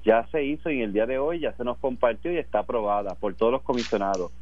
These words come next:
Ya esa extracción de datos, esos datos se les va a compartir a la empresa Dominion y ya estamos ganando días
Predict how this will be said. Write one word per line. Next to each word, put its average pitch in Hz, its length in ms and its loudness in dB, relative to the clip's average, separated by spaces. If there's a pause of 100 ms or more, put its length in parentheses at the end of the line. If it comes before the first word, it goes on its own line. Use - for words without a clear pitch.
(300)
Ya 131 300 8
esa 165 220 -4
extracción 156 420 -2
de 160 80 0
datos, 156 420 -4
esos 151 220 -4
datos 131 320 -2
se 117 80 -4
les 104 100 -2
va 104 100 0
a - 20 -6
compartir 139 560 -2
a 147 60 0
la 120 180 0
empresa 101 480 -2
Dominion 139 480 0 (340)
y 113 140 -2
ya 123 140 6
estamos 151 360 -2
ganando 135 420 -2
días 113 380 -2